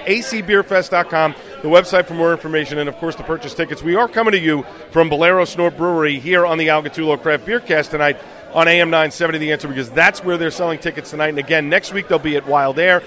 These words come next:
If you go to A C beer fest dot com, you will get the list of breweries that they will be at. So if they're in your area, you can go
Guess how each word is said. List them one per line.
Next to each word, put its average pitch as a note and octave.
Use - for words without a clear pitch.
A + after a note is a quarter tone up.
If C#3+
you D#3+
go G3
to A3
A G#3
C G#3
beer F#3+
fest F3+
dot E3+
com, E3
you D3+
will D3
get D3+
the D#3
list F3
of D3
breweries E3+
that D#3+
they C#3+
will C#3
be G#3+
at. D3+
So E3
if D#3
they're D#3+
in G#3+
your F#3+
area, E3+
you D3
can D3+
go C#3+